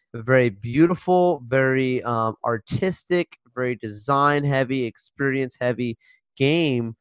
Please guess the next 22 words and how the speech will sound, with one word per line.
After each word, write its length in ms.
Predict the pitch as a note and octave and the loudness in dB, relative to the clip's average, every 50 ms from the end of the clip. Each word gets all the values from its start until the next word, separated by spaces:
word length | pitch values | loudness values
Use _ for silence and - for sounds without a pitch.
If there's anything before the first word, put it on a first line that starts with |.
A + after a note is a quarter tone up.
| _ _ _ _ _ - | _ _ _ _ _ -2
Um, 240 | B2+ B2+ B2+ B2 - | 0 0 0 0 0
and 240 | C#3 D3+ D#3+ E3+ D#3+ | 0 -2 -2 -2 -4
so 160 | - - F#3 | -2 -2 0
whenever 300 | F3 F#3 F#3+ G3 G3 F3+ | 0 0 0 0 0 0
you 120 | G#3 G3+ F3+ | 0 0 2
hear 180 | F3+ F#3+ G#3 | 2 2 2
something 340 | G3 - G#3 F3+ E3+ E3+ E3 | 2 0 0 0 0 0 0
like 220 | D#3+ D#3 D#3 - - | 2 0 0 0 0
that, 180 | E3+ D3 - | 0 0 0
some 240 | - - F3 E3+ F3+ | -2 -4 -2 -2 -2
people 360 | - F#3+ F#3+ F3+ - F#3 F3 | -4 -4 -4 -2 -2 -2 0
won't 180 | D#3 D#3+ E3+ E3+ | 2 2 2 2
appreciate 680 | E3 - - - F3 F#3 F3 - - C3+ A#2+ A#2 - - | 0 -2 -4 -4 -4 -4 -4 -2 0 0 0 0 0 -2
that. 240 | G#2 G2 - - | -2 -2 -2 -4
I 60 | B2 B2+ | -4 -2
mean, 140 | C3 C3 | -2 2
that 200 | B2+ C#3 D3 - | 2 2 2 2
just, 300 | - D#3+ D3+ - - _ | -2 -6 -8 -8 -12 _
just 240 | - E3+ D#3+ - - - - | -8 -8 -8 -8 -12 -18 -8
hearing 280 | - D3 D#3+ E3 E3+ E3 | -4 -2 0 0 0 -2
that 140 | D3+ D3+ - | -2 -2 -2
from, 220 | D#3 C#3+ A#2 | -4 -6 -6